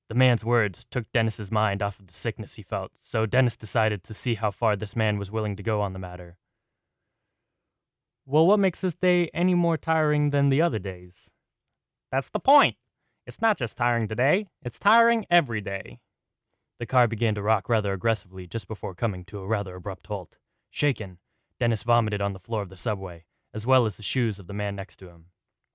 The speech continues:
Scanning the boxes of groceries at the store and mart, Dennis could only think of the smell from the vomit stains on his shoe. Today was not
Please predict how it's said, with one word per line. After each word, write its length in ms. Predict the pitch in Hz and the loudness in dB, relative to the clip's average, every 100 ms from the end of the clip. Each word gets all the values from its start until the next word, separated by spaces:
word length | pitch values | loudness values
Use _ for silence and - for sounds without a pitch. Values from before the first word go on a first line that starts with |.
| _ _ - | _ _ -8
Scanning 340 | - 147 127 | 0 2 2
the 80 | 104 | 2
boxes 400 | 123 117 - 104 | 2 0 -2 -6
of 80 | 98 | 0
groceries 460 | 117 113 107 95 | 0 2 -2 -6
at 100 | 104 | -8
the 60 | 104 | -10
store 320 | - 117 101 | -4 -2 0
and 80 | 92 | -2
mart, 200 | 92 92 _ _ _ - | -6 -8 _ _ _ 2
Dennis 260 | 127 135 | 4 2
could 120 | - | 2
only 180 | 120 120 | 2 2
think 240 | 113 123 113 | 0 -2 -2
of 100 | 90 | -6
the 80 | |
smell 320 | 98 - 113 101 | -8 -2 0 0
from 180 | - 101 | -4 -6
the 80 | |
vomit 320 | 95 110 101 - | -2 -2 -2 -6
stains 320 | - 95 95 | -6 -6 -4
on 100 | 92 | -8
his 100 | 85 | -8
shoe. 400 | - 110 90 85 _ _ _ _ _ _ | -4 -4 -4 -8 _ _ _ _ _ _
Today 220 | 127 127 | 2 4
was 180 | 117 104 | 4 2
not 240 | 113 117 | 2 0